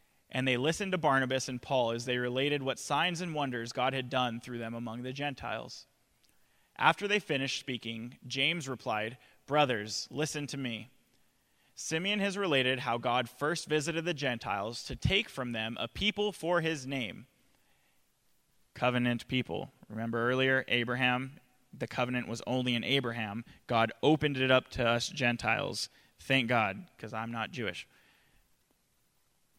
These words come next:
"And with the, with this, the words of the prophets agree,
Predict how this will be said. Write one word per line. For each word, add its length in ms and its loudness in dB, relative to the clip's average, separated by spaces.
"And 200 -2
with 300 2
the, 240 -2
with 380 0
this, 460 2
the 140 -4
words 380 0
of 160 -2
the 80 -6
prophets 600 -2
agree, 580 -4